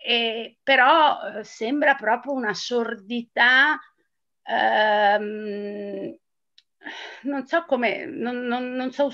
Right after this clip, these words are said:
non ho una parola giusta per dirlo, però c'è, ecco, proprio un'incapacità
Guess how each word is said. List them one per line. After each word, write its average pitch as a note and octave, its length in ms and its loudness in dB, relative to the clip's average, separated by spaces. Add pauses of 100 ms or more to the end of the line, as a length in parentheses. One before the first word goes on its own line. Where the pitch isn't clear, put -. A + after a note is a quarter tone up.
(120)
non C4 220 -2
ho D#4 100 4
una D4 180 4
parola A#3 400 4
giusta F#3+ 340 -8
per G3 220 -8
dirlo, F#3 380 -2
però A3+ 180 0
c'è, A#3+ 160 -6
ecco, A#3+ 180 -6
proprio A#3+ 300 -4
un'incapacità A#3+ 1300 0